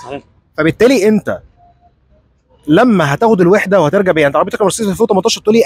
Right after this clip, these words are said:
Speaker 2: أدائها حلو أوي لدرجة إن أنت قررت التجربة تاني في عربية جديدة جبتها.
Speaker 1: نعم.
Speaker 2: طيب،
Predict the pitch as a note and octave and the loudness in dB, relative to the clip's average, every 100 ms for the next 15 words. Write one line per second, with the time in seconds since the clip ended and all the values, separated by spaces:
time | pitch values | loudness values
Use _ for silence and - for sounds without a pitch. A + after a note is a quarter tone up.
0 | E3+ F#3+ - G3 A3 - A3+ A3 A3+ A3+ | 2 0 0 0 0 2 2 4 4 2
1 | G#3 G#3 A3 A3 F3+ F3 A3 B3+ G#3+ F#3 | 0 -2 -4 -2 -2 2 2 2 -2 -2
2 | F#3 E3 A3+ A3 A#3+ B3 A3+ E3 F3 F#3+ | 0 2 2 2 2 2 0 0 0 2
3 | A#3 F3+ F#3 G3 C#3+ - A2+ B2 B2 - | 2 0 -2 -2 -4 -6 -8 -8 -18 -20
4 | _ - - _ _ _ _ - G2 | _ -20 -20 _ _ _ _ -6 -6